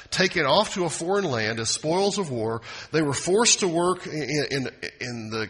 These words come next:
administration of a pagan king and didn't get to live the life that they thought they were gonna have by living in God's land,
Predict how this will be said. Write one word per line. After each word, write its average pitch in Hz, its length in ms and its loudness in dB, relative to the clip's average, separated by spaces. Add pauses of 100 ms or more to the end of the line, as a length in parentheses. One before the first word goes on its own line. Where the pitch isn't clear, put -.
(120)
administration 165 720 -2
of 123 180 -6
a 110 60 -10
pagan 185 460 -2
king 104 400 -6 (440)
and 123 140 -4
didn't 208 180 2
get 196 120 0
to 170 80 -2
live 160 180 -2
the 143 80 0
life 131 340 2
that 117 140 -8
they 127 140 -2
thought 147 280 -4
they 127 80 -4
were 110 100 -6
gonna 110 160 -2
have 107 360 -4
by 113 80 0
living 120 320 -2
in 107 180 -6
God's 113 560 -2
land, 98 420 -4